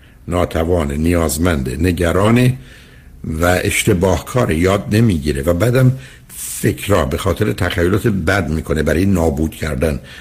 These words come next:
برای از میان بردن. مطالعات نشون می‌ده در یک کشوری مانند امریکا بین نود و پنج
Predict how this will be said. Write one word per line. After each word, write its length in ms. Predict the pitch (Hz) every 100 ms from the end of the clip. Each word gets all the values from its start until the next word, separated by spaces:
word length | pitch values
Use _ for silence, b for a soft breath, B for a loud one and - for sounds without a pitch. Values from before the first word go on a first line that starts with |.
| B
برای 220 | - 95
از 240 | 90 76 80
میان 300 | 87 82 76
بردن. 540 | 82 73 98 135 131 B B B B - - - -
مطالعات 560 | 113 107 104 107 131 127
نشون 220 | 101 127
می‌ده 120 | 92
در 180 | 87 87
یک 140 | 107
کشوری 360 | 95 - 113 107
مانند 380 | 90 87 92 85
امریکا 440 | 80 82 - 127
بین 220 | 127 120
نود 320 | 113 95 85
و 40 | 80
پنج 380 | - 113 110